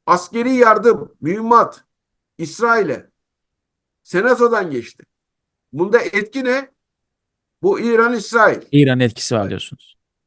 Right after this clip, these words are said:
Speaker 1: Yani
Speaker 2: Peki.
Speaker 1: Amerika Birleşik Devletleri'nde protesto gösterileri yapılıyordu. Yönetimler sıkışmıştı. Şunlar olmuştu, bunlar. Onların hepsi sönümlendi. Gerçekten bu adamlar tehdit altında. Bak İran neler yapıyor diye.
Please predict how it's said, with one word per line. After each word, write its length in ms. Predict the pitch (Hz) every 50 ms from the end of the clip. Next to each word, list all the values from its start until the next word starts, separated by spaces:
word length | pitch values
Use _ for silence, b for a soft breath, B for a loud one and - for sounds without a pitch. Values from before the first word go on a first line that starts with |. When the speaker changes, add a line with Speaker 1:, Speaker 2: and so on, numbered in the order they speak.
| _ -
Speaker 1:
Yani 340 | 113 131 160 185 180 139 - _
Speaker 2:
Peki. 260 | - - 220 - 226 165 139 - _ _ - - - _ _ _ _ _ _ -
Speaker 1:
Amerika 480 | - 117 117 143 165 185 190 220 214 196
Birleşik 420 | 170 151 165 170 165 214 - -
Devletleri'nde 520 | 214 214 208 202 196 - 202 208 208 196
protesto 480 | - 139 143 143 143 185 180 185 226 214
gösterileri 540 | 208 196 185 - 208 202 208 208 208 214 220
yapılıyordu. 480 | 214 208 214 202 202 214 214 208 196
Yönetimler 560 | 214 196 - 117 120 120 - 139 147 175 208 208
sıkışmıştı. 680 | 202 - 208 - 202 196 - 185 214 196 - - 196
Şunlar 320 | - 156 139 131 139 170 196
olmuştu, 420 | 214 214 220 214 190 - 202 190
bunlar. 180 | 190 196 196 196 _ _ _ -
Onların 320 | - 143 160 185 196 214
hepsi 480 | 233 247 233 - - - 208 233 254 240 _ _ _ _ _
sönümlendi. 760 | _ - 175 190 214 214 220 214 208 202 196 156 131 - - _ _ _ _ _ _
Gerçekten 640 | - 180 233 226 - - 139 - - 151 151 - 147
bu 120 | 143 156 160
adamlar 440 | 139 131 113 101 107 120 139 147
tehdit 360 | - 139 135 139 - 247 - 302
altında. 440 | 285 254 - - 123 123 117 117
Bak 160 | - 180 - - -
İran 360 | - 143 156 143 135 143 170
neler 240 | 180 196 202 226 240
yapıyor 380 | 247 233 214 - - 107 87 -
diye. 120 | - -